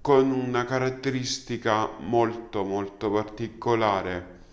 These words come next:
che per la sua età e per il suo percorso è fuori dal comune, ossia lui è, si è distinto per la sua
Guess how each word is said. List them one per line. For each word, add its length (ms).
che 200
per 760
la 220
sua 440
età 500
e 120
per 240
il 100
suo 340
percorso 1500
è 140
fuori 500
dal 180
comune, 640
ossia 960
lui 960
è, 560
si 300
è 80
distinto 760
per 160
la 140
sua 520